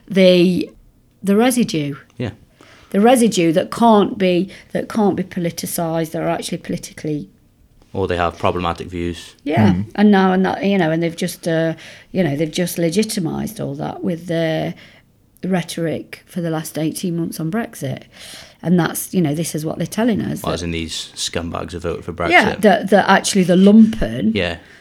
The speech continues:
Speaker 1: the lumpen have voted for Brexit.
Speaker 2: There is. I mean, it's, it's, it, as you said, it's right throughout Marxist idea that the, these people are politically backwards.
Speaker 1: Yeah,
Speaker 2: They're,
Speaker 1: yeah,
Speaker 2: they're,
Speaker 1: yeah,
Speaker 2: they're
Speaker 1: yeah,
Speaker 2: reactionary.
Speaker 1: yeah, yeah.
Speaker 2: They don't have class solidarity and
Speaker 1: Yeah.
Speaker 2: things like that. And
Speaker 1: See, this is the prob-, this is the problem with, um,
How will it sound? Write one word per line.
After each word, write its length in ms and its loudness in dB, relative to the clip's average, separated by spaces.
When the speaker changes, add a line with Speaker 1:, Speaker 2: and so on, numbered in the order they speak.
Speaker 1:
the 80 0
lumpen 840 2
have 140 -2
voted 400 -4
for 120 -8
Brexit. 460 -8
Speaker 2:
There 140 0
is. 120 4
I 40 0
mean, 160 2
it's, 220 -4
it's, 240 -6
it, 220 -8
as 80 -6
you 80 -6
said, 200 -2
it's 240 -8
right 180 -2
throughout 280 -4
Marxist 420 -6
idea 300 -4
that 240 -6
the, 240 -6
these 160 -6
people 300 -10
are 60 -8
politically 360 -10
backwards. 460 -2
Speaker 1:
Yeah, 140 4
Speaker 2:
They're, 80 0
Speaker 1:
yeah, 100 2
Speaker 2:
they're, 100 4
Speaker 1:
yeah, 140 2
Speaker 2:
they're 120 2
Speaker 1:
yeah, 60 2
Speaker 2:
reactionary. 540 4
Speaker 1:
yeah, 240 4
yeah. 100 -2
Speaker 2:
They 80 0
don't 160 2
have 160 -2
class 240 0
solidarity 720 -2
and 80 0
Speaker 1:
Yeah. 140 2
Speaker 2:
things 100 -2
like 140 -10
that. 240 -4
And 200 -6
Speaker 1:
See, 160 2
this 180 4
is 120 6
the 80 6
prob-, 260 6
this 220 2
is 100 0
the 80 2
problem 480 2
with, 400 0
um, 540 0